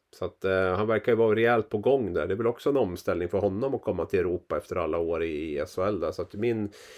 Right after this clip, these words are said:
min känsla är att han går stenhårt på att spela vidare i Schweiz. Sen, eh, sen har vi väl skrivit om,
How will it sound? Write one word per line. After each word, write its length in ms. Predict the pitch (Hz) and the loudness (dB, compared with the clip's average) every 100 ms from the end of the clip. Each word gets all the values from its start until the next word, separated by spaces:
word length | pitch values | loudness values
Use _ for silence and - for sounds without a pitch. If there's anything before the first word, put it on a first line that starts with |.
| - - | -20 -6
min 300 | 117 147 147 | 2 4 4
känsla 500 | - 113 92 - 92 | 4 4 4 0 0
är 80 | 90 | 2
att 160 | 90 - | 0 0
han 200 | 95 87 | -2 0
går 140 | 87 | -2
stenhårt 560 | - 85 80 82 - - | 0 0 0 -2 -6 -4
på 600 | 71 71 69 60 50 50 | -2 0 0 0 -2 -6
att 60 | - | -6
spela 240 | 92 78 | -4 -2
vidare 320 | 76 71 69 | -2 -2 -4
i 80 | 67 | -4
Schweiz. 720 | - 98 90 - - - - - 80 | -6 -4 -2 -4 -10 -16 -18 -18 -18
Sen, 380 | - 95 90 82 | -10 -4 -4 -2
eh, 280 | 80 80 69 | -4 -4 -6
sen 200 | - 95 | -4 -2
har 100 | 98 | 0
vi 100 | 95 | 0
väl 140 | 87 | -2
skrivit 320 | - 82 - - | -2 -6 -6 -6
om, 220 | 90 | -6